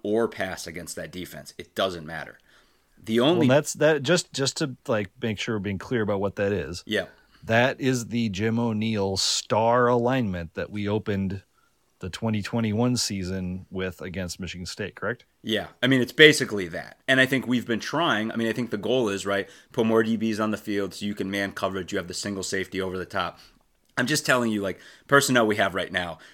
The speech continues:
Speaker 1: that single safety is, is doing nothing. I mean, I, there are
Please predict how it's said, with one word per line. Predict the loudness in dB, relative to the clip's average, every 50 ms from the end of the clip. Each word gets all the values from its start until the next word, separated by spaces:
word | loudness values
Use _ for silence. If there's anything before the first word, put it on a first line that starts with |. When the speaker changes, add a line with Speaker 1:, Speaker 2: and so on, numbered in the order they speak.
| -20 _ _
Speaker 1:
that | 2 2 2 4
single | 2 2 2 2
safety | 2 0 0 0 -2 -4 -10 -10
is, | -8 -10 -10 -10 -10
is | -10 -10
doing | -8 -8 -8 -8 -6
nothing. | -6 -8 -8 -8 -16 -20 _ -6
I | -4
mean, | -2 0 0
I, | -2 -2 -6 _ _ _ _ _ _ 0
there | 2 2 4
are | 2 0 -4